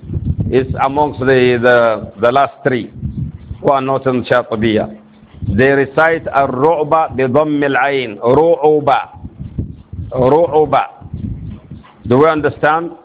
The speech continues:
But Al-Akharun, like, uh, Nafi' Ibn Kathir Al-Makki and Asim Al-Kufi, they all recite Ru'ba with sukun on the ain. This kalma is simply khawf, fear.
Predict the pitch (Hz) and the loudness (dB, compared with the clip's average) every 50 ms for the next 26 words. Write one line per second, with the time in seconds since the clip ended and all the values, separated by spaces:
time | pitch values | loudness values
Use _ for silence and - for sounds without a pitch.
0 | _ - - - - - - - - - - 127 139 135 151 156 151 147 156 175 | _ -14 -14 -14 -14 -16 -12 -10 -6 -2 0 0 2 2 2 2 2 2 2 2
1 | 170 165 156 156 160 156 156 147 117 92 - - - - - - - - - - | 2 2 0 0 2 2 0 -2 -2 -6 -10 -18 -20 -20 -20 -20 -20 -20 -20 -20
2 | _ _ _ _ _ _ - 107 123 131 123 127 - 131 123 123 120 117 113 113 | _ _ _ _ _ _ 0 0 0 0 0 -2 0 2 2 4 2 2 0 0
3 | 120 131 147 151 147 127 - 147 143 139 135 131 127 110 - 135 135 135 135 131 | 0 2 2 2 0 0 0 0 2 2 2 0 0 0 0 0 0 2 0 0
4 | 131 135 123 117 131 135 139 135 135 135 131 127 123 123 135 135 131 - - 135 | 0 0 -2 0 0 0 2 2 0 0 0 0 2 2 0 0 -2 -2 -2 -2
5 | 135 135 135 131 131 - 127 - - - - - - - 127 127 127 120 123 117 | 0 0 -2 -4 -6 -8 -10 -10 -8 -8 -10 -6 -4 -2 -2 -2 0 0 0 2
6 | 113 139 143 131 - - 143 139 139 135 131 131 - - - - - - - - | 2 2 0 0 -2 -2 -2 0 0 -2 -2 -4 -8 -12 -12 -10 -10 -10 -8 -6
7 | - - 120 127 120 - 123 123 117 - - 135 135 127 123 127 - - - - | -4 -4 -2 -4 -2 0 0 0 0 0 0 0 0 0 -2 -2 -4 -6 -4 -4
8 | - - - - - - 104 113 123 117 120 135 143 139 135 131 123 113 - 131 | -6 -6 -6 -8 -8 -4 -2 -2 0 0 0 0 0 0 0 -2 -2 0 0 0
9 | 131 131 131 131 - - - - - - - 127 120 127 131 151 165 170 143 139 | 0 0 -2 -4 -6 -10 -14 -14 -14 -10 -2 2 2 4 6 4 4 2 0 -4
10 | 123 - - - - - 139 139 110 - - - - - - - - - - 117 | -8 -10 -12 -8 -2 0 0 0 0 -4 -10 -12 -12 -10 -10 -10 -8 -6 -2 -2
11 | 123 120 - - - 131 120 - - 147 147 139 - 117 123 120 107 110 110 117 | -2 -2 -2 -2 -2 -2 0 2 2 2 2 0 -2 -2 -2 -2 0 0 0 0
12 | 113 101 - 101 - - - - - - - - - - - - - - - - | -2 -4 -8 -10 -10 -10 -12 -10 -10 -6 -6 -6 -6 -6 -10 -10 -10 -10 -10 -10
13 | - - - - - - - - - - - 117 165 185 - - - 180 180 175 | -14 -18 -20 -10 -8 -6 -6 -6 -8 -6 -2 -2 -2 -2 -2 -2 -2 -2 0 0
14 | 170 165 160 139 143 127 - - 170 165 135 156 151 147 131 - - 160 156 135 | 0 -2 -2 -2 -4 -6 -4 -4 -4 -2 0 0 0 0 0 0 0 0 0 -2
15 | - - - - 175 165 127 | -4 -8 -6 -2 0 0 0